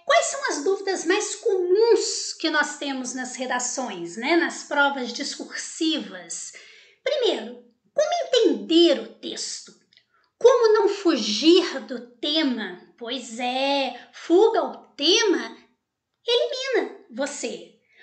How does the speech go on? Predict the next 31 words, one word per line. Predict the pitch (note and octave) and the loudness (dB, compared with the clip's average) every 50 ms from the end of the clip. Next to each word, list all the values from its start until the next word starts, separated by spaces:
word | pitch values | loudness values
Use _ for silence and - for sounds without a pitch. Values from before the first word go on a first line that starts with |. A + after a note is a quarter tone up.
| - - _ _ _ - | -20 -20 _ _ _ 6
Como | A#4+ C#5 - - - B4 | 8 8 8 8 4 2
utilizar | B4 A#4+ A#4 A#4 A4 A4 F#4 C4+ B3 - D#4+ F4 F#4 F#4 E4+ | 4 2 2 2 2 0 -2 -2 0 4 6 6 6 6 4
aquele | D4 - - E4+ D#4+ D4 - - | 2 -2 -4 -4 -4 -4 -8 -4
texto | - F4 F4+ G#4+ G#4+ - - - - - F4 | 0 2 2 2 2 0 -4 -6 -6 -6 -6
motivador | C#4+ D4+ D4+ D4+ - - E4+ D4+ D4+ B3+ A3+ G3+ G#3 C4+ C#4+ D#4+ - - - - | -4 -4 -6 -6 -6 -6 -4 -2 -2 -2 -2 -2 -2 -2 -2 -2 -4 -6 -8 -8
que | - C4+ | -8 -8
vem | G#3+ C#4+ C4+ C4 | -4 -4 -4 -4
na | B3+ A#3 G#3+ | -4 -6 -12
prova? | - - C4+ C4+ C4+ C4+ B3 G#3+ - - - - - _ _ _ - - - - - - _ _ | -8 -2 0 2 2 2 0 0 -4 -10 -16 -18 -20 _ _ _ -20 -20 -20 -20 -20 -20 _ _
Como | - G#4+ A4+ C5+ C5 - - | 4 4 6 6 4 4 2
organizar | C#4+ F#4+ G4 G#4+ A4 A4 F#4+ C#4+ A#3+ A3 B3 C#4 C#4 D#4 E4 E4+ E4+ D#4+ D4+ | 2 2 4 4 4 2 0 0 -2 -4 -2 2 4 4 6 6 4 4 2
as | D4 C#4 C4 A3+ B3 | 0 -4 -6 -6 -6
minhas | C4 C4+ D4 D#4 D#4+ D#4+ D#4 C#4 B3 B3 | -6 -6 -4 -2 -2 -2 -2 -4 -8 -10
ideias? | C4+ A3 G#3 G#3 B3 C4 C4+ C#4 C#4+ C#4 C4+ B3 A3+ G#3+ G#3+ G3+ A3+ - | -10 -10 -8 -6 -4 -2 -2 0 -2 -2 -2 -4 -6 -8 -10 -10 -6 -6
Eu | E4 F4+ F4+ | -6 -4 -2
tenho | - A4 B4+ | -2 0 0
um | A#4+ A4+ G#4+ G#4 G#4 G#4+ A4 A#4 B4 B4+ B4 A#4+ A4 | 0 -2 -2 0 2 4 4 4 4 2 2 2 2
mundo | F4+ - E4+ - | 2 2 2 0
de | - - C#4+ | 0 -2 -6
ideias, | D4 C4+ A3 G#3+ C4+ C#4 C#4 C4+ C#4 C#4 - | -6 -6 -6 -6 -6 -6 -4 -4 -4 -2 0
mas | D#4+ F#4+ - - | 0 0 0 -2
como | - B4+ C5 C5+ | -4 -2 0 4
eu | C#5 C5+ C5 - | 6 6 6 4
organizo | - E4+ G4+ G4 D4+ C#4+ D4 D#4+ E4+ G4 G#4 G4 - - C#4+ C4+ | 2 0 2 2 2 2 4 4 4 4 2 0 -2 -4 -4 -4
isso | C#4 D#4 F4 E4+ - - D#4+ | -2 -2 -4 -4 -6 -6 -4
na | D#4+ D4+ | -2 -2
hora | D4+ D4+ D4 C#4 | -2 -2 -4 -6
de | - - | -8 -10
produzir | - D4+ D4 C4 A#3 C4 G#3+ G#3 C4+ B3+ C4+ | -6 -6 -6 -4 -4 -8 -6 -6 -6 -6 -6
meu | B3 B3 A#3 B3 | -6 -8 -8 -10
texto? | A3+ G#3+ G3 F3 - - - - | -14 -14 -14 -12 -12 -12 -12 -12